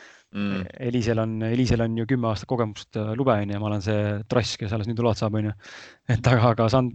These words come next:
Speaker 2: sõita ja harjutada selles mõttes, aga ei, mul on, on hästi, õpetaja kiidab ja kõik on korras ja mul on ikka midagi meeles eelmisest, eelmisest autokooli ajast, et selles mõttes, äh, kõvasti lihtsam praegu minna vastu nii-öelda siis nendele eksamitele, et, et, äh, väga-väga hästi läheb.
Speaker 1: Mhm.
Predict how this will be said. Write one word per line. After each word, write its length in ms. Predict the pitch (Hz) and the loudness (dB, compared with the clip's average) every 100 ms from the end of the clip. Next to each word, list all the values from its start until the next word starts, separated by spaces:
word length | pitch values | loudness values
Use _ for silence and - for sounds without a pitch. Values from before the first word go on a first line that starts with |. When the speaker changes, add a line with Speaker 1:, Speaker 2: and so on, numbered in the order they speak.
| 135 | -2
Speaker 2:
sõita 320 | 156 147 123 | 0 2 4
ja 60 | |
harjutada 320 | 131 131 - 101 | 4 2 -2 -2
selles 120 | 104 | -2
mõttes, 180 | 101 117 113 | -4 -2 4
aga 100 | 135 | 6
ei, 140 | 120 | 4
mul 140 | 131 143 | 4 2
on, 80 | 139 | 2
on 140 | 127 | 2
hästi, 300 | 151 143 104 | 0 0 0
õpetaja 320 | 147 135 - 120 | 0 0 -4 2
kiidab 240 | 151 117 110 | 2 4 2
ja 60 | 127 | -2
kõik 140 | 131 | 0
on 60 | 113 | 2
korras 180 | 131 104 | 4 2
ja 60 | |
mul 80 | 107 | -2
on 80 | 131 | -2
ikka 160 | - 135 | 0 2
midagi 240 | 143 120 | 4 4
meeles 300 | 135 139 110 | 4 2 2
eelmisest, 400 | 113 104 95 - - - - - - | 0 -2 -8 -14 -20 -18 -18 -18 0
eelmisest 380 | 139 123 110 139 | 2 2 2 0
autokooli 320 | 123 127 117 | 0 0 2
ajast, 240 | 120 101 110 | 2 2 -2
et 80 | |
selles 140 | 135 117 | 0 0
mõttes, 320 | 101 113 92 | -2 -2 0
äh, 380 | 113 107 98 - - - - - - | 2 2 0 -10 -20 -20 -20 -4 4
kõvasti 300 | 156 113 139 | 6 6 4
lihtsam 340 | 151 - 110 | 2 2 -2
praegu 320 | 104 123 113 117 | 0 0 0 -2
minna 340 | 127 117 107 107 104 104 104 104 | -2 -2 0 0 0 -2 -2 0
vastu 320 | 131 - 107 | -2 -2 -6
nii-öelda 240 | 107 98 | -4 -6
siis 140 | 98 107 | -6 -4
nendele 180 | 107 | -2
eksamitele, 480 | 120 - 101 107 92 107 | -2 -4 -6 -6 -6 -6
et, 160 | - 110 | -8 -10
et, 80 | - | -4
äh, 140 | 107 104 117 | -2 0 2
väga-väga 400 | 117 117 113 117 | 4 4 2 0
hästi 160 | - | -2
läheb. 160 | 101 - - _ _ _ _ _ _ _ _ _ _ - | -4 -6 -12 _ _ _ _ _ _ _ _ _ _ -10
Speaker 1:
Mhm. 480 | 95 90 90 101 | -8 -6 -4 -4